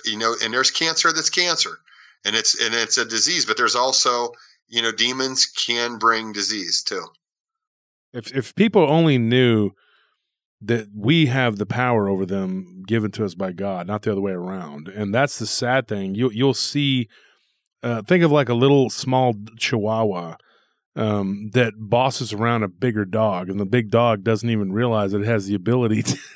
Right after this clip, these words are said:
Speaker 2: just, like, eat it in one bite. Um, that's literally what we're dealing with, because the power of Satan is nothing to, compared to the power of God. The power of darkness is just the absence of light.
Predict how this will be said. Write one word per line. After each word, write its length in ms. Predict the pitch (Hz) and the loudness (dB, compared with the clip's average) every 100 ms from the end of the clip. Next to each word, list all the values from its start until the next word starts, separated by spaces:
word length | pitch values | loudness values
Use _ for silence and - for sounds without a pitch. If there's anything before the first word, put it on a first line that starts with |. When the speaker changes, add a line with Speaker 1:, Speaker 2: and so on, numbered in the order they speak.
| - - | -10 2
Speaker 2:
just, 320 | 202 - - | 2 2 0
like, 260 | 139 123 - | -2 -2 0
eat 140 | 156 | 4
it 60 | 147 | 6
in 100 | 120 | 6
one 220 | 120 135 113 | 2 2 4
bite. 400 | 120 135 117 - - - - - - _ - | 4 4 0 -6 -20 -20 -20 -20 -20 _ -2
Um, 380 | 131 120 110 101 | 2 4 2 2
that's 240 | 156 190 | 2 2
literally 320 | 143 196 202 120 | 4 6 8 6
what 120 | 107 | 4
we're 120 | 107 | 0
dealing 420 | 98 131 165 101 | 2 2 4 0
with, 280 | 87 82 - | -4 -10 -6
because 540 | 117 104 131 117 98 104 | -4 2 4 4 2 -2
the 80 | 107 | -2
power 420 | 147 156 156 120 | 0 2 4 2
of 100 | 104 | 0
Satan 380 | - 139 131 113 | 0 0 0 0
is 280 | 107 107 98 | 0 -2 0
nothing 380 | 127 139 113 98 | 0 0 0 -2
to, 160 | 98 | -6
compared 300 | 98 101 117 | -8 -4 -2
to 40 | 98 | -2
the 60 | |
power 220 | 92 107 | -4 -4
of 100 | 92 82 | -6 -2
God. 260 | 110 107 | 0 0
The 60 | 98 | 0
power 200 | 127 113 | -2 -2
of 120 | 92 | 0
darkness 480 | 104 107 101 101 - | 0 2 0 -6 -6
is 120 | 98 | -6
just 220 | 104 107 | -4 -4
the 160 | - 107 | -4 -6
absence 580 | 104 104 - 110 95 - | -6 -8 -6 -6 -6 -6
of 140 | 98 | -6
light. 400 | 92 98 90 - | -6 -8 -8 -14